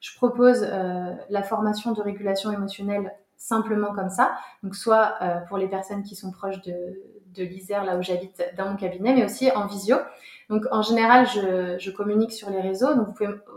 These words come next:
avoir les infos sur mon site, euh, marion escoffier point com ou sur, euh, mon Instagram, marion point escoffier. Et, euh,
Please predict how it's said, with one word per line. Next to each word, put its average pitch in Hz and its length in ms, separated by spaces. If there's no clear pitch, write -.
avoir 208 220
les 226 160
infos 214 240
sur 233 180
mon 202 140
site, 339 300
euh, 190 280
marion 208 380
escoffier 208 400
point 180 260
com 240 340
ou 190 60
sur, 196 300
euh, 185 100
mon 180 240
Instagram, 185 720
marion 190 360
point 202 200
escoffier. 240 600
Et, 190 200
euh, 180 80